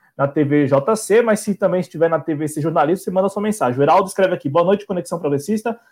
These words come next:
Não há dúvida de que este governo, entre aspas, da morte,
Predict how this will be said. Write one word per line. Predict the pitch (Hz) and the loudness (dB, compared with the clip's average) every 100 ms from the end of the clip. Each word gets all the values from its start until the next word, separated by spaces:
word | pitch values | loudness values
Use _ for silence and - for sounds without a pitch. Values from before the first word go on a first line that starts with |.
| _ 170 | _ 2
Não | 220 | 4
há | 233 | 4
dúvida | 151 240 247 214 | 4 2 4 2
de | 214 | 0
que | - 202 | 0 2
este | 240 196 | 2 0
governo, | 165 151 123 170 220 147 127 | 0 0 2 4 4 0 -4
entre | 127 - | -6 -2
aspas, | 131 190 - 117 - _ - | 0 0 -2 -14 -14 _ -2
da | 131 | 0
morte, | 127 143 190 - - | 2 4 4 0 -16